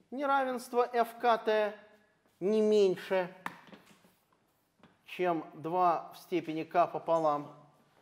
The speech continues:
Докажем, что то же самое верно и для k равного n плюс один.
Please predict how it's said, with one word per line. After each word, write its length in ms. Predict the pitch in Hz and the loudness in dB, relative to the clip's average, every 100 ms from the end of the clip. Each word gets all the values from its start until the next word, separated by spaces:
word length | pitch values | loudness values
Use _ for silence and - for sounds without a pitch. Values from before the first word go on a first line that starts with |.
| _ - _ _ _ _ | _ -20 _ _ _ _
Докажем, 760 | 147 175 175 247 269 220 165 - - _ _ - _ _ _ _ _ _ - _ _ | 2 2 4 4 4 2 0 -6 -20 _ _ -20 _ _ _ _ _ _ -20 _ _
что 240 | - - 185 | -18 -2 2
то 180 | 240 | 4
же 100 | 247 | 2
самое 480 | 247 233 262 294 277 | 2 4 4 6 4
верно 360 | 190 240 277 247 | 2 0 0 0
и 100 | 190 | 0
для 220 | 160 165 | 2 0
k 200 | - 247 | 4 4
равного 420 | 233 233 233 233 | 6 4 4 0
n 140 | 214 220 | 0 -2
плюс 280 | 240 - | -6 -2
один. 480 | 269 233 143 143 123 | 0 0 -2 -8 -8